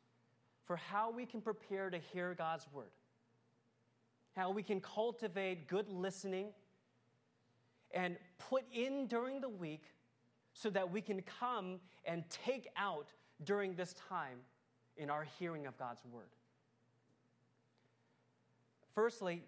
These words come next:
come with a humble, teachable, expectant spirit, fully expecting God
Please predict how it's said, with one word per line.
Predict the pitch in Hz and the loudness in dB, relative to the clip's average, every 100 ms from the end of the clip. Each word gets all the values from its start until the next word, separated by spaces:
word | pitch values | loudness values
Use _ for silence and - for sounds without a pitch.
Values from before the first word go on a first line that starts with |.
| - _ _ _ _ _ _ _ _ _ _ _ 202 - | -18 _ _ _ _ _ _ _ _ _ _ _ -20 -14
come | - 240 254 | -2 0 2
with | 233 | 2
a | 190 | -2
humble, | - - 220 180 135 - _ _ _ _ _ _ _ _ _ - - | -4 -2 -2 -2 -10 -14 _ _ _ _ _ _ _ _ _ -12 -4
teachable, | 240 - 180 131 107 - _ _ _ _ _ _ _ _ _ - 175 | -2 -2 -6 -8 -12 -16 _ _ _ _ _ _ _ _ _ -10 -6
expectant | - - - - - - 180 - | -4 -6 0 0 0 -2 -4 -6
spirit, | - 147 120 - _ _ _ _ _ _ _ _ _ _ _ _ _ _ _ _ _ _ _ _ _ _ _ _ _ - - - | -12 -8 -10 -10 _ _ _ _ _ _ _ _ _ _ _ _ _ _ _ _ _ _ _ _ _ _ _ _ _ -20 -16 -4
fully | 233 254 254 247 233 | 0 0 0 0 0
expecting | 190 - - 233 226 208 196 180 | -2 -2 -4 -2 -2 -2 -2 0
God | 185 185 143 113 | 0 0 -2 -6